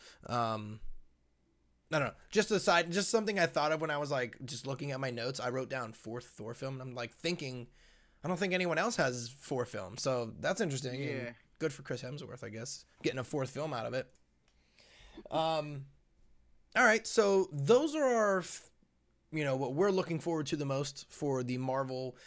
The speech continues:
Speaker 1: films and T V shows. Um,
Speaker 2: Yeah.
Speaker 1: let's switch gears and move into another topic. And this topic is our favorite
Speaker 2: Favorite.
Speaker 1: Marvel films. Um, I'll let you go first.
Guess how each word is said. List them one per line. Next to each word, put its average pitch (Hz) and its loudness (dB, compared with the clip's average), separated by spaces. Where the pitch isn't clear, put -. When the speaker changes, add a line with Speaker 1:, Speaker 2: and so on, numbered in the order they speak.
Speaker 1:
films 160 -2
and 135 -4
T 165 -4
V 147 -6
shows. 147 -2
Um, 139 0
Speaker 2:
Yeah. - -8
Speaker 1:
let's 185 -2
switch 190 0
gears 175 2
and 139 -4
move 143 -2
into 135 -4
another 151 -2
topic. 131 -4
And 131 2
this 226 6
topic 214 4
is 175 4
our 151 4
favorite 196 -2
Speaker 2:
Favorite. - -6
Speaker 1:
Marvel 110 2
films. 76 -10
Um, 120 -4
I'll 180 8
let 202 4
you 190 0
go 175 6
first. - -10